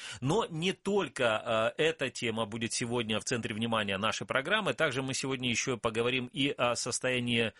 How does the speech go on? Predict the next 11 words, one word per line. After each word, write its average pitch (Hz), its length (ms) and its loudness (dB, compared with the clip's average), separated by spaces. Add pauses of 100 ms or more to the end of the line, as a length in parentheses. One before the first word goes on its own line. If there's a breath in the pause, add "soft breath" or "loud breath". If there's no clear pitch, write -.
самих 131 380 -2
защитников 120 840 0
на 113 240 0
территории 107 600 -2
Крыма, 165 360 -2
которые 104 360 -2
вот 95 200 -4
работают 110 540 0
на 85 120 -6
территории 101 460 -4
Крыма, 175 380 0